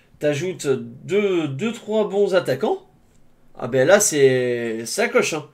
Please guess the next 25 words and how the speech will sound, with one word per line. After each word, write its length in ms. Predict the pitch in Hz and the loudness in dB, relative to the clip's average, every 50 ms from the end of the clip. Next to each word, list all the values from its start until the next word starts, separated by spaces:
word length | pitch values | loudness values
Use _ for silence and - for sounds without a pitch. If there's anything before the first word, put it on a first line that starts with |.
| _ _ _ _ _ _ _ _ _ _ _ | _ _ _ _ _ _ _ _ _ _ _
Le, 480 | - - 139 139 139 135 135 135 131 127 | -4 2 6 8 8 8 8 6 4 2
la 160 | 131 135 139 | 2 0 0
Belgique, 380 | 135 135 135 127 131 202 240 214 | 2 0 0 0 -2 -4 -2 -2
ils 100 | 214 165 | -4 -4
prennent 240 | 131 - 147 147 151 | -4 -4 -4 -4 -4
une 100 | 143 135 | -4 -6
sa-, 220 | 131 135 151 147 | -4 -2 0 0
une, 320 | 147 - 143 147 143 139 139 | 0 -2 -4 -6 -6 -6 -2
une 560 | 135 135 135 135 131 127 127 131 131 131 127 | 0 2 2 2 2 0 -2 -2 -2 -4 -4
valise 420 | 117 113 131 131 180 226 247 220 | -2 -2 -2 -2 -2 -2 -2 0
et 80 | 202 151 | 0 -2
puis 280 | 131 - 143 143 160 214 | -2 -4 -4 0 2 2
hop, 160 | 254 247 - | 2 2 2
euh, 420 | 214 190 175 160 156 151 147 143 139 135 - - _ _ _ - - - _ | 2 2 2 4 2 2 0 -2 -4 -8 -12 -20 _ _ _ -20 -20 -20 _
ficello, 440 | - 190 190 - - 170 170 208 233 | -10 -8 -6 -2 0 2 4 6 6
on 200 | 247 240 214 190 | 6 4 4 2
retourne 320 | 139 - - 185 185 180 | 0 -2 -6 -4 -4 -2
en 60 | 180 | -2
Belgique, 500 | 170 165 156 147 156 208 254 254 - 196 | -2 -4 -6 -4 -4 -4 -6 -6 -8 -4
baraque 280 | 160 180 170 175 156 175 | 0 0 2 2 2 2
à 80 | 165 139 | 0 0
frites 360 | 131 - 220 247 240 220 - | 0 -2 -2 -2 -2 0 0
et 80 | 196 - | 0 0
puis 340 | - 175 180 175 170 165 165 | -2 -4 -6 -2 0 0 0
on, 360 | 156 156 151 147 147 139 | 0 -2 -4 -4 -6 -8